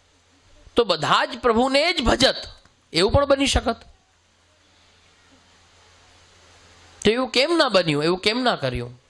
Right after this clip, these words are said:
કેમ કે આપની ઈચ્છા નથી. નહીતર માત્ર ને માત્ર દૈવી સૃષ્ટિ જ ઉત્પન્ન કરત, આસુરીની વાત જ ના આવત. આસુરી થાત જ નહીં, કોઈ દેખાત જ નહીં આસુરી તમને. બધાય ભક્તિમય થઈ જાત, ભક્તિમાં જ લાગી જાત.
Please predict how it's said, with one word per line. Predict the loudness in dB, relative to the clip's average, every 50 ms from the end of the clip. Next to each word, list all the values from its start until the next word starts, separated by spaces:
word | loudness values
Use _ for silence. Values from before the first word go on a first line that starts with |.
| _ _ _ _ _ _
કેમ | -2 -2 -2
કે | -2 -4
આપની | -4 -4 -4 -6 -6 -6 -4 -2 -2
ઈચ્છા | -4 -4 -4 -2 -2 -2 -2
નથી. | -4 -6 -10 -12 -12 -16 -18 -18 _ _ _ _ _ _ _ _ _ _ _ _ _ _ _ _ _ _ _ -20 -20 -20 -20 -20 -12 _ -2
નહીતર | -2 0 0 0 0
માત્ર | 0 0 0 -2 -2 -4 -2
ને | 0 2
માત્ર | 2 2 0 0 -2 -2
દૈવી | 0 0 0 2 0 0
સૃષ્ટિ | 2 2 2 0 2 0 -2 0
જ | 0 0
ઉત્પન્ન | -2 0 0 0 2 2
કરત, | 2 2 2 0 0 0
આસુરીની | 0 0 0 0 0 -2 0 0 0 2
વાત | 2 0 0 0 0
જ | 0 2 2
ના | 2 0 2
આવત. | 0 -2 -4 -6 -8 _ _ _ _ _ _ _ _ _ _ _ _ _ _ _ _ _ _ _ _ _ _ _ _ _ _ _ _ _ _ _ _ _ _ _ _ -20 -20 -20 -8 -2
આસુરી | -2 -2 0 -2 -4 -4 -4
થાત | -2 -4 -2 -2 -2 -2
જ | -2
નહીં, | -2 -4 -6
કોઈ | -4 -2 -2
દેખાત | -2 0 0 -2 0 0 0
જ | 0 0
નહીં | -2 -2 -2 -2 -2
આસુરી | -2 -4 -6 -8 -8
તમને. | -8 -10 -12 -14 -16 -20 -20 _ _ _ _ -20 _ _ _ -20 -20 -20 _ _ _ _ _ _ _ _ _ _ _ _ -2
બધાય | -2 0 0 0 0
ભક્તિમય | -2 -4 -6 -8 -6 -4 -2 0 2 0 0
થઈ | 0 -2 -2
જાત, | 0 0 -2 -2
ભક્તિમાં | -4 -6 -10 -10 -8 -6 -4 -2 -2 -2
જ |
લાગી | -2 -4 -4 -4 -6 -8
જાત. | -8 -10 -10